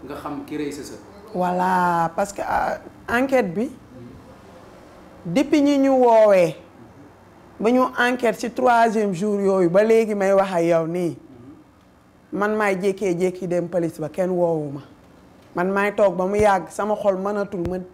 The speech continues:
Speaker 2: paas dem police ba, fexe ba gis ñu yor enquête bi, ñu ne ma, "Fii lañ ci toll wala fii." Toujours feeñagut, def nañ li, gisuñu nangam, noonu lañ ko jàppoowee ak man.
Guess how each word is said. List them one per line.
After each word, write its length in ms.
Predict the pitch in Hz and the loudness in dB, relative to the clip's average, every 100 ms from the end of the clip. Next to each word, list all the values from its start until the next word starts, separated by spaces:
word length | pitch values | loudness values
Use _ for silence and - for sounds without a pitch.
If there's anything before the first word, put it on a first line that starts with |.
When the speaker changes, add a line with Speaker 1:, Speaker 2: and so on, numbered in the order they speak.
| - | -2
Speaker 2:
paas 380 | 233 240 233 - _ _ - - | 0 2 -2 -10 _ _ -20 -4
dem 240 | 196 233 226 | 0 0 2
police 400 | 233 226 214 196 | 0 0 -2 -2
ba, 200 | 208 330 - - - - | -2 -2 -6 -20 -20 -4
fexe 300 | 247 285 269 | 0 2 2
ba 120 | 247 | 0
gis 160 | 233 247 | 0 -2
ñu 120 | 240 240 | -4 0
yor 160 | 233 220 | 2 2
enquête 460 | 220 220 208 196 | -2 -2 -2 -2
bi, 100 | 208 | -2
ñu 120 | 220 | -4
ne 140 | 220 208 | -4 -4
ma, 180 | 208 202 | -4 -4
"Fii 200 | 226 214 | -4 -2
lañ 180 | 202 196 | -2 -2
ci 80 | 202 | -2
toll 260 | 196 185 | 0 2
wala 260 | 190 196 196 | 0 0 -2
fii." 260 | 190 180 156 - - - | -4 -8 -8 -12 -18 -4
Toujours 260 | 240 233 208 | -2 -2 -2
feeñagut, 580 | 233 208 190 185 208 247 - - - | 0 2 2 -2 -2 -8 -16 -20 -8
def 240 | - 226 233 | -4 -2 -2
nañ 340 | 202 196 190 | -4 -2 -2
li, 260 | 214 302 - - - - | -2 -2 -6 -18 -8 -2
gisuñu 360 | 254 233 214 | -2 0 0
nangam, 420 | 214 190 180 180 254 - | 2 2 2 0 -4 -8
noonu 220 | 196 208 | -4 -2
lañ 140 | 208 190 | -2 -2
ko 120 | 190 | 0
jàppoowee 520 | 175 170 - 165 151 147 | 2 0 0 -4 -4 -6
ak 60 | |
man. 180 | 143 139 | -8 -12